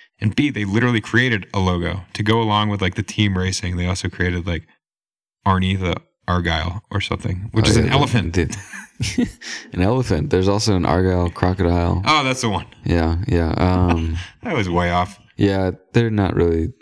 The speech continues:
Speaker 2: the same. One's a mammal, the other's not.
Speaker 1: <sighs> That's
Speaker 2: Uh,
Speaker 1: terrible.
Speaker 2: but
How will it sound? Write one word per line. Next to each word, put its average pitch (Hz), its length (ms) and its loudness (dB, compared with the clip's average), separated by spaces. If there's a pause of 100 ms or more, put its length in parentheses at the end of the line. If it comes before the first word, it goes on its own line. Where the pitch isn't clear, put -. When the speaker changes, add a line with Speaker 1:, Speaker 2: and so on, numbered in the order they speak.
(100)
Speaker 2:
the - 100 -4
same. 82 360 0
One's 90 200 2
a 85 40 0
mammal, 82 420 0 (220)
the 82 120 0
other's 90 340 -2
not. 131 200 -2 (320)
Speaker 1:
<sighs> - 320 -20
That's 113 160 -2
Speaker 2:
Uh, 82 220 2
Speaker 1:
terrible. - 560 -4
Speaker 2:
but - 320 -2